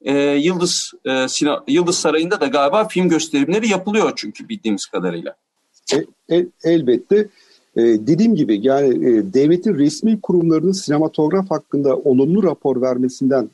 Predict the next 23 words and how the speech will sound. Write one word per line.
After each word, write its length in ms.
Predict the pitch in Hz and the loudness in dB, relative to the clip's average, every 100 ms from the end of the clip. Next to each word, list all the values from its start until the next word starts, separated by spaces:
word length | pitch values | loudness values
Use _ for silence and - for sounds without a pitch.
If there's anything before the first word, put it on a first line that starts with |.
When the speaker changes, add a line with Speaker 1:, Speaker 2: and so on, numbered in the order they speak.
| - | -2
Speaker 2:
e, 80 | 113 101 95 90 | 0 2 0 0
dolayı, 400 | 127 127 117 202 - _ _ _ _ _ | 2 4 2 0 -6 _ _ _ _ _
e, 240 | 117 113 110 | 0 0 0
sinema 540 | - 165 180 196 165 | 0 2 2 2 -2
saraya 380 | 117 - 170 190 | -6 -4 0 0
çok 220 | 196 240 - _ _ | 0 -6 -8 _ _
kolay 380 | 156 185 202 156 | 0 2 0 -2
bir 80 | |
şekilde 420 | 127 - 117 117 170 | -4 -4 -2 0 0
ve 40 | |
hızlı 360 | 147 151 165 175 | 0 -2 0 -2
bir 100 | 147 | -2
şekilde 480 | - - 104 95 | -4 -4 -2 -2
girmiş. 500 | 90 110 123 98 - _ _ _ _ _ | -2 -2 -2 -2 -8 _ _ _ _ _
Yine 180 | 185 214 | 2 2
ikinci 380 | 202 - 190 190 | 2 2 2 2
Abdülhamit'in 560 | 175 - 160 160 180 175 | 0 0 0 2 0 -2
kızı 260 | 156 151 | -2 -2
Ayşe 320 | 180 160 - | 0 -2 0
Osmanoğlu'nun 800 | 185 151 - - 190 165 139 123 | 0 0 -2 0 2 4 4 2
anılarından 720 | 123 151 147 147 143 143 151 135 | 0 -2 2 2 0 -2 -2 -2
bildiğimize 480 | 139 143 147 139 | 0 0 0 0
göre 360 | 156 117 151 202 | 2 2 2 0